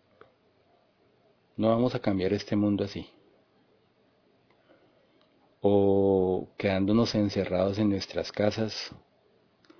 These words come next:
o separados de la gente porque es un peligro relacionarnos. Así no vamos a cambiar este mundo.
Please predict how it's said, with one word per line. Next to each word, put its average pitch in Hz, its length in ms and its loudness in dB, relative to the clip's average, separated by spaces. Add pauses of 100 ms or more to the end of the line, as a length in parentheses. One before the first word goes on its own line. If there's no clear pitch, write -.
(600)
o 92 120 -6
separados 92 580 0
de 107 80 4
la 90 160 -2
gente 104 400 0
porque 92 480 -6
es 90 160 -6
un 101 100 2
peligro 104 640 0 (440)
relacionarnos. 95 1000 -4 (2250)
Así 104 280 0
no 120 140 4
vamos 113 280 0
a 113 60 -6
cambiar 92 600 -6
este - 260 -8
mundo. 90 280 -4